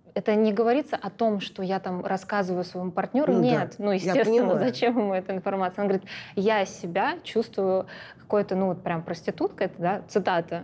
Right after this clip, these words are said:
Speaker 1: что как будто я уже сошла с катушек и постоянно вот пробую
Speaker 2: Но
Speaker 1: новое.
Speaker 2: вашим
Speaker 1: Я говорю: «А»
Speaker 2: подругам надо всё-таки к психологу в таком случае сходить,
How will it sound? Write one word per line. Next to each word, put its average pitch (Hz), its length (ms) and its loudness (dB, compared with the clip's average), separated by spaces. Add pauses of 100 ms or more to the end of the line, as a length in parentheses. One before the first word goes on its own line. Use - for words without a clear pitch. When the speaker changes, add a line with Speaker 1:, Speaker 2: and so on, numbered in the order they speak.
(140)
Speaker 1:
что 196 600 2
как 214 160 2
будто 226 380 -2 (480)
я 208 260 4
уже 190 600 0
сошла 254 280 2
с 254 40 -6
катушек 302 540 2
и 214 40 0
постоянно 233 640 2
вот 196 220 -2
пробую 220 400 6
Speaker 2:
Но - 20 6
Speaker 1:
новое. 214 520 2
Speaker 2:
вашим 208 460 -2
Speaker 1:
Я 196 60 2
говорю: - 140 4
«А» 285 60 0
Speaker 2:
подругам 220 540 0
надо 226 280 0
всё-таки 233 320 -4
к - 80 -10
психологу 175 640 0
в - 80 -12
таком 185 320 -2
случае 175 420 -2
сходить, 180 520 -2